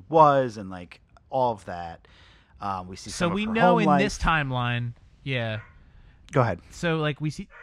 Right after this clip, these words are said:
Speaker 2: so, like, in this timeline, we learn a couple things in this scene. So, like, um, we know that the president, you know, as they do tease in the end of the graphic novel, that Robert Redford is gonna be running, which was a joke about Ronald Reagan,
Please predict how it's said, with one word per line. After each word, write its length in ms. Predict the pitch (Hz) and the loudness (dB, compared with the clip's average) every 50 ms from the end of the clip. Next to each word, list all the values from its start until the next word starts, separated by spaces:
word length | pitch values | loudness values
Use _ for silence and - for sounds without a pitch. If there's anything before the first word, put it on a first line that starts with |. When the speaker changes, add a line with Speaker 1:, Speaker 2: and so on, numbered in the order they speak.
| - _ _ | -20 _ _
Speaker 2:
so, 180 | - - 160 156 | -10 -6 -4 -4
like, 160 | 151 151 151 - | -4 -4 -6 -8
in 200 | - 208 220 226 | -10 -8 -6 -6
this 180 | 220 214 180 - | -6 -6 -6 -8
timeline, 640 | - - 170 165 160 156 147 135 131 131 127 123 123 120 | -6 -6 -4 -2 -2 -2 -2 -2 -4 -4 -4 -4 -6 -6
we 160 | 135 135 131 | -6 -6 -4
learn 180 | 139 143 143 | -2 -2 -2
a 60 | 143 135 | -4 -4
couple 280 | - 156 139 - 131 | -6 -8 -8 -8 -10
things 320 | - - 135 123 120 110 120 | -8 -8 -8 -6 -6 -6 -6
in 120 | 123 117 | -6 -6
this 160 | 117 113 - | -6 -8 -10
scene. 340 | - - 117 110 104 98 101 | -10 -10 -8 -8 -6 -8 -8
So, 240 | 104 - - 139 131 | -10 -8 -8 -6 -6
like, 320 | 127 127 127 123 - - - - - - _ _ _ _ _ _ _ _ - | -4 -4 -6 -6 -8 -10 -18 -20 -20 -20 _ _ _ _ _ _ _ _ -4
um, 520 | 135 131 131 127 127 127 123 123 120 107 - _ _ - - - - 135 | -2 -2 0 0 -2 -4 -4 -4 -6 -8 -10 _ _ -20 -20 -16 -10 -6
we 180 | 139 160 175 170 | -4 -2 -2 -2
know 260 | 170 170 160 160 156 | 0 0 0 0 0
that 160 | 151 143 - | -2 -4 -4
the 60 | 131 117 | -6 -6
president, 520 | - 151 143 131 127 135 143 139 135 120 | -2 -2 -2 -2 -2 -4 -4 -4 -4 -6
you 40 | 127 127 | -6 -6
know, 100 | 123 120 | -6 -4
as 180 | 117 131 131 117 | -4 -6 -6 -4
they 160 | 135 127 127 | -4 -6 -6
do 220 | 117 - 127 123 | -4 -6 -8 -8
tease 300 | 113 - - 131 123 117 123 | -8 -8 -6 -6 -6 -4 -4
in 80 | 120 | -4
the 120 | 123 120 120 | -2 -2 -2
end 120 | 117 113 | -4 -4
of 100 | 117 113 | -4 -6
the 80 | 110 117 | -6 -6
graphic 360 | 107 117 110 110 - 113 113 | -6 -6 -6 -6 -6 -6 -4
novel, 380 | 147 170 170 165 160 151 147 139 | -2 0 0 0 0 -2 -2 -2
that 200 | 131 120 120 - - | -4 -4 -6 -6 -8
Robert 480 | 117 117 120 135 127 127 120 117 113 101 | -12 -6 -4 -2 -2 -2 -2 -4 -6 -4
Redford 460 | 120 139 143 139 135 - 143 139 131 | -2 -2 -2 -2 -2 -4 -4 -4 -4
is 100 | 123 110 | -4 -6
gonna 140 | - 117 110 | -6 -6 -6
be 120 | 107 110 | -4 -4
running, 380 | 113 127 156 156 156 147 143 139 | -4 -2 0 0 0 0 -2 -2
which 200 | 131 120 113 - | -4 -4 -6 -6
was 180 | 120 113 110 113 | -8 -8 -6 -8
a 60 | 113 | -8
joke 320 | 104 - 135 127 123 113 - | -6 -4 -4 -4 -4 -4 -6
about 320 | 117 107 113 110 110 104 | -6 -4 -4 -4 -6 -6
Ronald 480 | - 123 127 123 123 120 113 110 110 117 | -10 -8 -6 -4 -2 -2 -4 -6 -4 -2
Reagan, 500 | 151 170 175 160 143 127 120 120 131 139 | 0 0 0 0 -2 -2 -2 -2 -4 -6